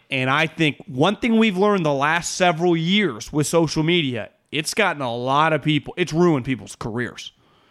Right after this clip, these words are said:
Now, they, I mean, you're using that word on top of the mic's on, like, the guy, like, you, you, you, you're using a gay slur,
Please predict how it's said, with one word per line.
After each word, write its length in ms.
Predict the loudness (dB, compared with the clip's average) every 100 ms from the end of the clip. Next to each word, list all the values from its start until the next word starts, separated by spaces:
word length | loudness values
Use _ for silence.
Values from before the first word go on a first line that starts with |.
| _
Now, 220 | 0 0
they, 520 | 0 0 2 0 -4 -14 _ _ _ _
I 60 | -6
mean, 140 | -4
you're 120 | -2 -2
using 340 | 0 -2 0
that 180 | -2 0
word 280 | 4 4 4
on 200 | 2 0
top 280 | 0 0
of 220 | -4 -8 -10
the 180 | -8 -4
mic's 320 | -2 -2 -2
on, 400 | -4 -4 -4 -6 _ -20 _ _ _ -4
like, 220 | -2 -2 _ -14
the 200 | -4 0
guy, 360 | 0 0 -2 -4
like, 180 | -6 -4
you, 160 | -6 -6
you, 200 | -10 -12
you, 240 | -8 -8 -8
you're 200 | -2 0
using 580 | 2 2 2 2 0 0 -2
a 320 | -2 0 -4 -10 -20 _ -2
gay 180 | -2
slur, 500 | -2 -2 0 2 0